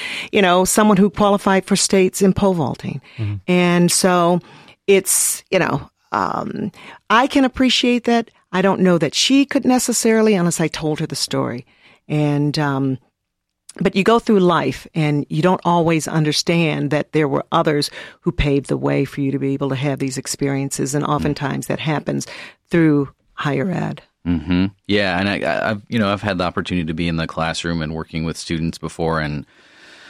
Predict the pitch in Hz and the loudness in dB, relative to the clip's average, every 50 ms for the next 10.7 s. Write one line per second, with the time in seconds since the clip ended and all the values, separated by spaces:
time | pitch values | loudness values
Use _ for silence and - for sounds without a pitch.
0 | - _ _ _ _ _ _ _ _ _ _ _ _ - - - 117 110 98 98 | -20 _ _ _ _ _ _ _ _ _ _ _ _ -16 -8 -6 -4 -2 -2 0
1 | 95 90 87 87 - - - 117 117 110 98 - - 104 87 87 85 95 90 76 | 0 0 -2 -4 -4 -2 0 2 2 2 2 0 -2 -2 -2 0 -2 -2 -2 0
2 | 82 92 90 87 82 - _ _ _ _ _ _ _ - - - - 101 95 - | 0 0 0 0 -2 -4 _ _ _ _ _ _ _ -20 -10 -4 -2 -2 0 0
3 | 104 92 - - - 92 92 90 85 85 85 82 82 85 90 95 - - - 98 | -2 -4 -2 -2 0 0 2 2 2 2 2 2 2 2 2 0 0 0 0 0
4 | 92 95 95 95 92 65 87 87 80 80 80 - 90 85 87 87 85 85 - 80 | 0 0 0 0 -2 -2 -2 -2 -4 -4 -4 -4 -2 -2 -2 -2 -2 -2 -2 -2
5 | 87 85 82 80 80 85 - 98 95 98 98 95 95 95 92 85 82 82 82 80 | -2 -2 -4 -4 -4 -4 -2 -2 0 0 0 0 2 2 0 0 0 -2 -2 -2
6 | 85 87 85 - - 85 82 80 80 80 78 78 78 - - - 82 80 78 78 | -2 -2 -2 -2 -2 0 0 0 0 0 0 -2 -2 -4 -4 -4 -4 -4 -2 -2
7 | 80 92 95 98 98 98 95 90 85 101 98 87 - 98 95 92 92 92 90 90 | 0 0 0 2 2 0 0 -2 -2 -2 -2 -2 -2 -2 0 0 0 0 -2 -2
8 | 82 82 82 82 80 80 80 80 80 80 82 76 - - - 95 92 85 87 85 | -4 -4 -2 -2 -2 -2 -4 -4 -4 -4 -6 -8 -6 -4 -4 -2 -2 -2 -4 -4
9 | - - 98 87 82 - 80 - 95 92 92 90 90 90 87 - - 85 85 85 | -4 -4 -4 -4 -6 -6 -6 -4 -2 0 0 0 0 -2 -4 -4 -4 -2 -2 -2
10 | 80 76 76 87 107 98 95 98 98 95 92 92 95 92 | -2 -2 -2 -2 0 0 0 0 0 0 0 -2 -4 -6